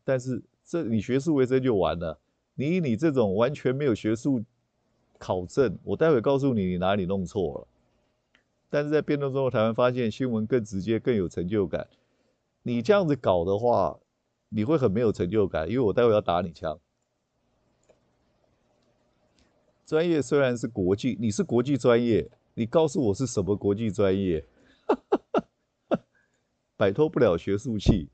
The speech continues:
我也看不出你有什么学术气。过了三十几年，两边不搭的生涯，那大概年纪跟我差不多大了，我来打枪刚刚好。好，看一下啊，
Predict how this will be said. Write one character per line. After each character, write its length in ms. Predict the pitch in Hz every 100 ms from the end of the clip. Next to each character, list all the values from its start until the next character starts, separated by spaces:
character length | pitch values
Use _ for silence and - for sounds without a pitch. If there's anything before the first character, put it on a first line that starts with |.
| _ -
我 160 | 131
也 80 | 151
看 200 | 123 160
不 100 | 147
出 180 | 139 143
你 80 | 127
有 140 | 120
什 120 | 120
么 120 | 87 87
学 180 | 95
术 220 | 92 113 92
气。 260 | 104 76 - _ _ _ _ _ _ _ _ _ _ _ _ _ _ _ _ _ _ -
过 200 | 151 139
了 100 | 131
三 240 | 165 170
十 100 | 147
几 160 | 117 98
年， 280 | 98 104 - _ _ _ _ _ _ -
两 240 | 110 104
边 160 | 147 156
不 100 | 147
搭 220 | 139 123
的 80 | 117
生 140 | 123
涯， 100 | 120
那 160 | 127 156 -
大 140 | - 165
概 100 | 156
年 160 | 131
纪 100 | 135
跟 120 | 127 117
我 100 | 80
差 160 | 104
不 60 | 92
多 160 | 98
大 120 | 92 90
了， 280 | 73 - _
我 100 | -
来 140 | 101 123
打 160 | 90
枪 160 | 78 113
刚 140 | 110
刚 200 | 104 107
好。 200 | 90 - _ _ _ _ _ _ _ _ _ _ _ _ _ _ _ _ _ _ _ _ _ _ _ _ _ _ _ _ _ _ _ _ -
好， 160 | 104
看 220 | 98 151
一 80 | 135
下 120 | 123
啊， 220 | 101 78